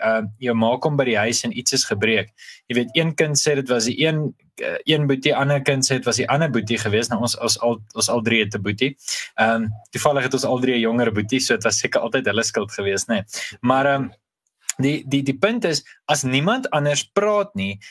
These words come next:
dan is dit wat jy gesê het die enigste moontlike waarheid. So ons sal sien in onderdrukkende regimes word e-, enige mediavryheid onderdruk. Hoekom?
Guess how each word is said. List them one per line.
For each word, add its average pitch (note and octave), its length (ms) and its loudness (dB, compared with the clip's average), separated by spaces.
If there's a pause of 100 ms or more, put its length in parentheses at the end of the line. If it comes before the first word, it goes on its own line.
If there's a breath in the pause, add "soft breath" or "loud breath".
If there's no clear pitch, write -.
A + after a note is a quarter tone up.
dan C3+ 180 0
is D#3+ 120 -2
dit E3 120 0
wat D#3 160 0
jy B2 240 2
gesê C#3 360 0
het - 120 -4
die - 140 -2
enigste B2 320 -2
moontlike G#2+ 520 0
waarheid. A2+ 460 0
So B2 100 -8
ons C3 120 -4
sal D3+ 100 0
sien F#3 200 0
in F3+ 80 0
onderdrukkende D3 760 0
regimes A2+ 520 0 (340 loud breath)
word C#3 420 0 (200)
e-, C3+ 200 -6
enige F3 540 0
mediavryheid B2 800 0
onderdruk. A2+ 560 -2
Hoekom? G2 340 -2